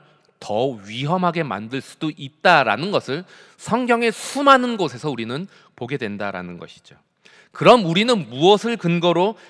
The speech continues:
자신의 신앙을 점검해야 될까요? 그렇다면 어떻게 참되고 영적인 삶을 우리는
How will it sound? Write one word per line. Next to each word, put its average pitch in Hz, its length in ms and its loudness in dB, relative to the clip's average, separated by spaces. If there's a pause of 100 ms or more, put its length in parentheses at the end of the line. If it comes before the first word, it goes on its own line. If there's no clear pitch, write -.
자신의 196 540 0
신앙을 202 420 -2
점검해야 147 600 -2
될까요? 104 360 -8 (120)
그렇다면 196 420 2
어떻게 190 580 2 (300)
참되고 233 800 2
영적인 160 500 2
삶을 190 420 0
우리는 147 400 -4